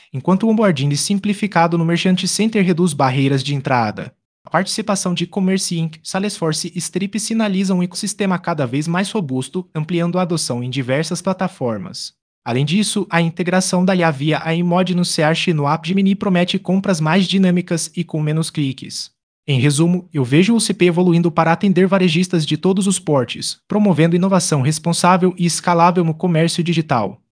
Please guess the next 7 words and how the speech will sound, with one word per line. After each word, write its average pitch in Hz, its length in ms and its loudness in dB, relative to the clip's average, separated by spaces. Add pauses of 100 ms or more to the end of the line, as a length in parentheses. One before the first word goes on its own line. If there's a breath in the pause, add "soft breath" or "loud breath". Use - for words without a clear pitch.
(100)
Para 151 180 0
acompanhar 160 500 0
estratégias 180 640 0
de 156 140 -2
conversão 190 500 -2
mais 160 240 0
robustas, 202 640 -2